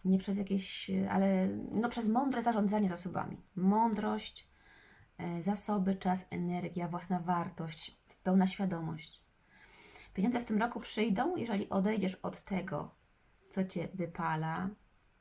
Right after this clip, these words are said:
jeżeli przypomnisz sobie swoje naturalne talenty i zaczniesz budować stabilność na własnych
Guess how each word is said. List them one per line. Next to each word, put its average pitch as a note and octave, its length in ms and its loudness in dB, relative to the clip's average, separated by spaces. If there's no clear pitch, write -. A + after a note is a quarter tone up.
jeżeli G3+ 260 4
przypomnisz G3+ 720 0
sobie - 380 -8
swoje D#3+ 300 -8
naturalne D#3+ 440 -4
talenty F#3+ 520 -2
i - 40 -16
zaczniesz F#3 360 0
budować D#3+ 640 -4
stabilność F3+ 600 -4
na F3 100 -4
własnych F3 760 -6